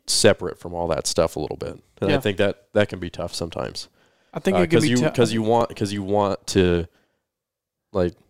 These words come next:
Speaker 1: you probably don't wanna be filming. You'd rather be shooting the crap with Ted Nugent, or
Speaker 2: Yeah.
Speaker 1: you'd rather be ripping around in the dunes cars at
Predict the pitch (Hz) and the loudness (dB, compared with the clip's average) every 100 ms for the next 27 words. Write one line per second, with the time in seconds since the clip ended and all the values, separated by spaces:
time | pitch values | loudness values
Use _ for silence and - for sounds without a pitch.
0 | _ 98 92 135 131 104 87 90 110 87 | _ -8 2 4 4 2 0 -2 -2 -4
1 | 87 - 87 95 98 98 95 92 90 92 | -8 -8 -6 -2 2 6 6 4 2 -2
2 | 95 - 85 82 95 90 90 - 90 101 | -2 -2 -4 -2 0 0 -2 -2 0 0
3 | 92 87 87 87 85 143 143 - _ _ | 0 0 0 0 -4 -10 -12 -12 _ _
4 | 104 110 104 98 90 85 90 87 95 98 | 2 6 6 6 0 -4 -4 -4 -2 -2
5 | 95 87 85 87 87 85 87 87 82 90 | 0 0 2 0 -2 -2 0 -2 -2 2
6 | 87 82 82 | 2 2 -2